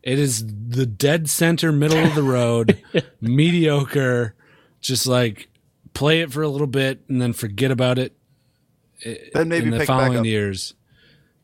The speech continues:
Speaker 1: Maybe pick it up, uh, you know, give it a second chance, but then you're like, "Oh, I understand why I put this down."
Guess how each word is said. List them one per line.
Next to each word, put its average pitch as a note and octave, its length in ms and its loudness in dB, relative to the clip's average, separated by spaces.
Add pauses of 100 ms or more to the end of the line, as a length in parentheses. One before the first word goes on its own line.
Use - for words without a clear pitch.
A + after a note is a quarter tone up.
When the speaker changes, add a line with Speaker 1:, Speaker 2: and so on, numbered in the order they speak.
Speaker 1:
Maybe G3 360 2
pick F#3 180 -4
it F3+ 80 0
up, F3 240 -2
uh, E3 220 -4
you C#3+ 180 -2
know, C#3 140 0
give C#3+ 140 -2
it C#3 60 -2
a B2+ 40 -2
second C#3+ 320 -2
chance, C#3 380 0
but B2 140 -10
then C3 160 0
you're B2+ 140 0
like, A#2+ 220 -2
"Oh, C#3+ 160 0
I C3+ 160 2
understand A#2+ 400 -4
why A#2 140 -4
I A2+ 40 -4
put G#2+ 200 -10
this - 140 -10
down." C3+ 440 -2